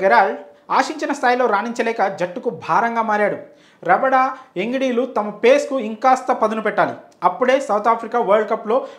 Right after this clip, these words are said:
ప్రత్యర్థి జట్టును మట్టి కర్పించగలదు. సఫారీ నయా సంచలనాలు డెవాల్ బ్రెవిస్, సిస్టన్ స్టర్బ్స్లు ఛాన్సులు ఇస్తే బాగుంటుందని క్రీడా పండితులు అభిప్రాయపడుతున్నారు.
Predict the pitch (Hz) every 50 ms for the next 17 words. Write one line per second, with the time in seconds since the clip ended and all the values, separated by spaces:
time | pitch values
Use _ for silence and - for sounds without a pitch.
0 | - _ 196 196 196 - 247 247 240 254 196 208 214 208 214 214 226 226 190 175
1 | 160 - - 254 220 214 220 208 214 220 208 - 202 185 175 147 131 127 - -
2 | _ - - 185 190 190 254 262 269 269 254 208 202 220 247 240 247 240 - 220
3 | 214 226 220 214 214 202 190 185 208 262 - - - - - - 185 208 233 240
4 | 254 240 - 180 196 208 214 233 240 233 - - - - - _ _ _ _ _
5 | - - 208 208 - 254 247 233 - - - 226 233 233 233 - - 214 208 208
6 | 226 240 240 - - _ - 190 190 226 247 233 262 240 240 233 - - 226 208
7 | 185 180 190 208 214 208 214 202 208 190 190 190 - - 233 233 247 233 233 220
8 | 208 202 202 208 208 226 254 - 175 202 214 214 220 208 202 196 196 185 - 180
9 | 170 143 123 -